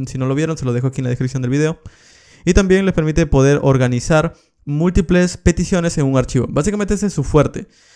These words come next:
Quizás muchas veces ustedes han desarrollado A P Is y el asunto es que otra vez lo tienen que volver a escribir o otra vez tienen que volver a entrar a su programa cliente y volver a tipear la dirección. Bueno, con esa extensión van a poder crear un archivo y ese archivo van a poder,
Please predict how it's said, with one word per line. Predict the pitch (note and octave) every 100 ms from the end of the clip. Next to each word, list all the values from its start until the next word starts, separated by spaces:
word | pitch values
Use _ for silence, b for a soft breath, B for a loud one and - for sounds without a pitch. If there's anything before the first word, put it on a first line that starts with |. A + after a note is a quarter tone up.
| b
Quizás | C#3 E3 E3+
muchas | E3+ F3
veces | E3+ D#3+
ustedes | D#3+ D#3
han | E3
desarrollado | D3+ D3+ C#3+ D3
A | C#3 D3
P | D#3 D#3+
Is | E3+ - b b -
y | C3 B2+ B2 A#2 A#2+
el | - B2
asunto | A#2+ C#3+ D3
es |
que | D3 C3 A#2+ A#2 B2+ -
otra | C3 C3
vez | C#3 C#3+
lo | C3+
tienen | C3+ C3+
que | B2+
volver | A#2+ B2 D3
a | D3+
escribir | D3+ D#3 E3 E3+
o | B2+ A#2+
otra | B2+ C3
vez | C3
tienen | C#3
que | C3+
volver | A#2+ A#2+
a |
entrar | C3 C3+ C3+
a |
su | C#3+
programa | C#3 C#3+ D3
cliente | D#3+ E3 E3
y |
volver | D3+ B2 B2+
a |
tipear | B2+ C3 B2+
la |
dirección. | B2+ B2+ F#3 C3+ b b b b
Bueno, | D#3+ E3+ E3+
con | D3+ D3+ D#3
esa | D#3 F3 G#3+
extensión | F3+ D#3 F3
van | D#3+ E3
a |
poder | D3 C#3+ D3
crear | D3+
un | D3
archivo | C#3 - E3 C#3 - B B
y | C#3
ese | C#3+
archivo | D#3+ F#3 E3+
van | D3 D3
a | D3
poder, | C3 C3+ C#3